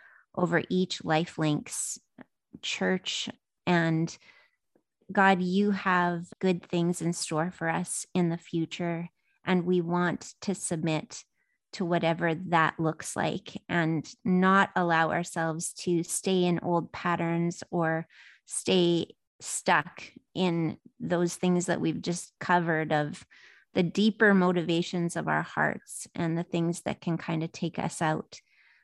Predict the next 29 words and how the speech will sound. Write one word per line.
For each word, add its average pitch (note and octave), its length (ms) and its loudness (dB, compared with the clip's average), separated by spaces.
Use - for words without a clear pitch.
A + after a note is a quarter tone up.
So F3+ 400 2
we F3 640 2
ask E3+ 440 -2
now, D#3+ 420 0
Holy E3+ 240 0
Spirit, D#3+ 440 -2
that E3 120 -4
you D#3+ 80 -2
would E3 140 -4
come E3+ 460 -2
and D#3+ 280 -2
you E3 120 -2
would E3 280 -2
convict F#3+ 760 0
and E3+ 380 0
you F3+ 160 0
would F3+ 240 -2
create F3+ 460 0
in F3 140 4
us - 380 -2
a F3 60 2
clean E3 400 -2
heart D#3 500 -2
so - 220 2
that D3 200 4
we F3 180 2
could F3 260 -2
know E3+ 300 4
you, D#3+ 440 0